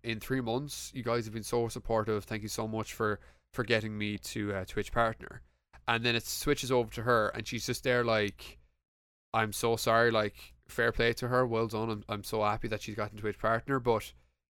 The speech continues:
this is so sad." It, she goes, she's like, "I've been at this for two to three years, and I'm only hitting an average of thirty-five."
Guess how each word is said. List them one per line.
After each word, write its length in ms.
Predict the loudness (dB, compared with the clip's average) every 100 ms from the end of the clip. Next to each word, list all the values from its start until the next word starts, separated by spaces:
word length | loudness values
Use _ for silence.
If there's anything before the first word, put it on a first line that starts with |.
| _
this 180 | 0 2
is 100 | -2
so 300 | 0 2 2
sad." 460 | 0 2 2 0 -6
It, 160 | -12 -10
she 220 | -8 -4
goes, 400 | 0 0 0 -4
she's 220 | -8 -2
like, 260 | -2 -2 -6
"I've 180 | 0 0
been 140 | 0 0
at 180 | -2
this 160 | -4 -6
for 120 | -8
two 260 | -6 -2 -2
to 100 | -4
three 240 | -4 -2
years, 440 | 0 0 0 -6 -14 -20 -20 -12
and 100 | -4
I'm 120 | -4 -2
only 380 | -2 -2 -2
hitting 260 | -4 -6 -4
an 80 | -2
average 420 | -2 -4 -6 -8
of 100 | -12
thirty-five." 760 | -6 -6 -6 -10 -12 -12 -20